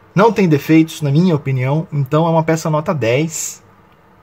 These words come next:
e totalmente recomendado pra vocês, cara. Vocês não vão se arrepender de, se por acaso, comprarem o Great Saiyaman. Beleza? Então é isso.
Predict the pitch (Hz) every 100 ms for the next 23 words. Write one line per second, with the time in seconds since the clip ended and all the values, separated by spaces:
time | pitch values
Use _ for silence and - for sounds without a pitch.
0 | _ 147 156 185 196 190 147 156 160 156
1 | 160 143 151 156 156 - 98 - 101 104
2 | - 135 185 170 160 160 165 165 156 139
3 | - 156 156 - _ 156 131 - 135 -
4 | 139 131 123 120 113 104 - 98 87 82
5 | _ _ _ - 143 247 196 156 _ _
6 | _ _ - _ _ - 262 240 233 -
7 | -